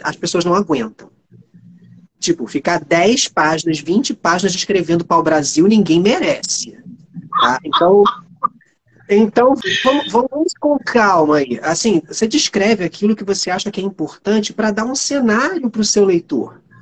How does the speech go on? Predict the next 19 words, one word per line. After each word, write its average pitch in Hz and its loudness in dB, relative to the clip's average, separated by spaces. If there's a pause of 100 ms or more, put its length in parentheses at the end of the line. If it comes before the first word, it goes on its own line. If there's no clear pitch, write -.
(560)
tá? 127 -2
Se 220 -4
você 247 -2
acha 240 -2
que 214 -4
é - 2
muito 208 0
importante 180 -2
descrever 156 -2
o 160 -2
cenário 156 -2
completo, 170 -2 (220)
ok, 151 0
mas 139 -4
toma 180 0
cuidado 160 -2
pra 202 -2
não 180 -6
ficar 143 -6